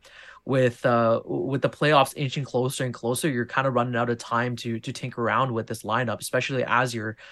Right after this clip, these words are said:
you're adding in more and more guys. We'll talk about some of the guys that we picked up, but, um, it, it's gonna be tough. Keefe is gonna have a, a tough time getting this done, but, uh, you can't play the way that you played today and expect to go far in the playoffs, especially if you're playing Tampa and Boston,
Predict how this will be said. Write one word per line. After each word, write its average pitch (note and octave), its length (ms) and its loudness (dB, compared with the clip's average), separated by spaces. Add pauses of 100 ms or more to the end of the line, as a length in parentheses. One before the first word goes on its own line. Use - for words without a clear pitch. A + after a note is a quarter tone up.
(180)
you're C3 180 -2
adding C3+ 320 4
in A#2+ 360 -4
more C#3 320 2
and B2+ 80 2
more A#2 200 0
guys. A#2+ 280 2
We'll A2 120 -8
talk B2+ 240 2
about A2+ 240 -2
some B2 100 -4
of A2+ 80 -6
the G#2+ 140 -4
guys A2 240 -2
that A2+ 100 -4
we A2+ 100 -6
picked A2+ 300 -8
up, A#2+ 220 0
but, - 260 -8
um, - 320 -10 (420)
it, - 200 0
it's C3 180 -2
gonna G3+ 220 4
be A3 100 2
tough. D#3 380 4
Keefe E3 240 -2
is E3+ 80 -4
gonna D#3 160 2
have C3+ 260 2
a, A#2+ 100 -2 (140)
a B2+ 80 -4
tough B2 300 0
time B2 320 -2
getting A#2 240 -4
this A#2 180 -4
done, B2 300 -2
but, A2 320 0 (500)
uh, A#2 340 4
you C3 220 -2
can't - 400 2
play C#3 300 0
the B2 140 0
way A2+ 180 0
that A#2+ 140 0
you A#2 100 -6
played A#2 280 -4
today A2+ 440 0
and A2+ 140 -2
expect A#2 480 -4
to B2 60 -10
go A#2+ 160 0
far G#2+ 300 0
in G#2+ 80 -6
the G#2 80 -8
playoffs, A2 440 0
especially C#3 520 0
if B2+ 80 -4
you're B2 80 -2
playing A#2 400 -6
Tampa A#2 440 -4
and G#2+ 200 -2
Boston, G#2+ 580 -4